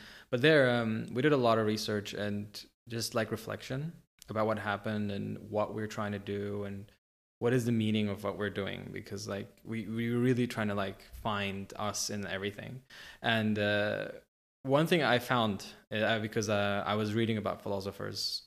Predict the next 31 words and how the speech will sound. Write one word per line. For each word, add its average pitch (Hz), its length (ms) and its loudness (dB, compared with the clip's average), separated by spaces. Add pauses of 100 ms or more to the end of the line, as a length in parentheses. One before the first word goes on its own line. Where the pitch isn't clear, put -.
like, 101 140 -12
throughout 98 420 -4
history, 101 380 -8
just, 95 180 -8
like, 92 140 -8
a 92 40 -8
summary 95 400 -6
of, 98 220 -10
like, 104 160 -10
every 98 540 -8 (400)
important 101 480 -6
key, 98 320 -8
like, 98 260 -10
uh, 101 160 -8
spe-, - 200 -8
specifically 113 680 -4
political 107 360 -2
philosophers. - 560 -12 (800)
I 120 80 2
read 170 220 6
some 135 160 2
before, 104 560 -2
but 107 100 0
I've 107 120 0
never 117 260 0
really 104 500 -2 (400)
went 101 180 0
into, 101 260 -4
like, 101 520 -6 (460)
like, 95 240 -8
a 101 240 -10